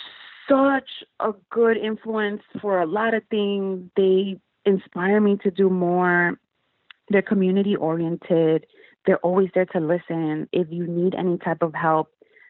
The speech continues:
they're there, not only artistically, but just, like, as friends. And, you know, you can't, when it comes to business, you don't get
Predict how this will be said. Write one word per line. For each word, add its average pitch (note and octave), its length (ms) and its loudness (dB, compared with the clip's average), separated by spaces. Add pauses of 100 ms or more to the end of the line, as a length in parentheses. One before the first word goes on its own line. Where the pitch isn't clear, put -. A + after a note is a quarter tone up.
(200)
they're F3 220 2
there, E3+ 320 0
not F3+ 220 -2
only G#3 200 -2
artistically, F3 720 -10
but D#3+ 160 -4
just, F3+ 280 -2
like, D#3+ 180 -4
as E3 160 -10 (160)
friends. D#3 400 -2
And, D3 240 -10 (840)
you G#3 180 -2
know, F3+ 140 2
you F3+ 160 -4
can't, A3 520 0 (680)
when A3 200 2
it A3 80 0
comes A#3 200 -2
to A3 80 0
business, A3+ 580 -6 (380)
you F#3 180 -6
don't G3 240 -4
get F3 180 -2